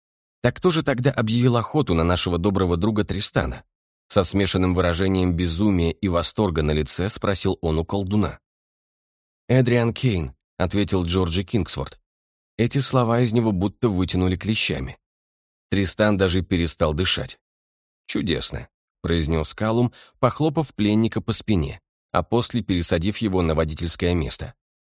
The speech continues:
"Доброго пути". Кингсворт весело махнул им на прощание и уехал прочь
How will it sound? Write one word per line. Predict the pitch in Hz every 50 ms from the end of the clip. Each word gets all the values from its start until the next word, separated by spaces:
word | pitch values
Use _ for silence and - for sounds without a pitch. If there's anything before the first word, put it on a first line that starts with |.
| _ _ _ _ _ _ _ -
"Доброго | - 151 165 151 156 151 143 139
пути". | - 135 131 - - - - - _ _ _ _ _ _ _ _ _ _ _ _ _ _ _ _
Кингсворт | 131 135 127 - - 117 120 - - 107
весело | 101 107 104 - 110 98 95 90
махнул | 90 85 78 - - 101 101 104
им | - 104 95 87
на | 85 69
прощание | - 85 80 - - - 101 110 117 120 120 120
и | - - 120
уехал | 113 101 95 95 101 101 - 98 92 85
прочь | - - 87 98 104 - -